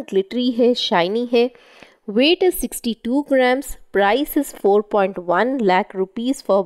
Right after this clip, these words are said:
one bangle, but it's an amazing collection। तो ये देखिए कितना सुंदर लग रहा है, पास से मैं आपको यहाँ पे दिखा रही हूँ।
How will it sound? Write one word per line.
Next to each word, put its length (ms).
one 340
bangle, 400
but 180
it's 200
an 120
amazing 680
collection। 580
तो 60
ये 240
देखिए 340
कितना 380
सुंदर 380
लग 180
रहा 60
है, 60
पास 260
से 120
मैं 140
आपको 280
यहाँ 200
पे 80
दिखा 360
रही 100
हूँ। 140